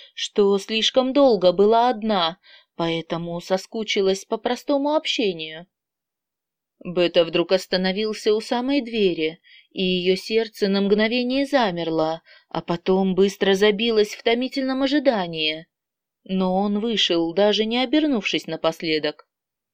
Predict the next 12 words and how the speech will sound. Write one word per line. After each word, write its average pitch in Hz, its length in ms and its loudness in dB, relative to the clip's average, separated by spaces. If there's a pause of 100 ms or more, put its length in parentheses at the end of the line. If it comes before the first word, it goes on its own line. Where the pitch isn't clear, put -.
(280)
«Это 196 300 -6
просто 214 400 2
глупость. 196 720 0 (360)
Пора 233 400 4
заняться 254 540 2
тем, 285 340 2
ради 277 240 6
чего 285 380 2
ты 285 240 4
действительно 311 640 2
приехала 302 560 2
сюда». 180 500 0